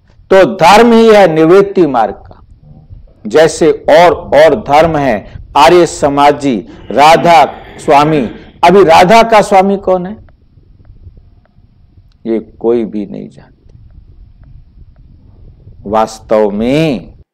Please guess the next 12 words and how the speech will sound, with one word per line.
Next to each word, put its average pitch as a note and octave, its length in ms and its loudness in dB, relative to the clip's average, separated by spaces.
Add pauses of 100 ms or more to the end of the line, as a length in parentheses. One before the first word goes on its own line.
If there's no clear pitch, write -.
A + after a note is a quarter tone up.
(1300)
राधे D3 520 2
कृष्ण E3+ 460 -4
तो C#3 220 -4
प्रिंस, D3 580 -6
प्रिंसेस B2+ 560 -10
हैं। - 200 -20 (880)
आपस E3+ 440 2
में E3+ 240 -2
दोनों E3+ 340 2
सखा E3 440 -2
सखी D3 460 -8
ठहरे। E3+ 540 -4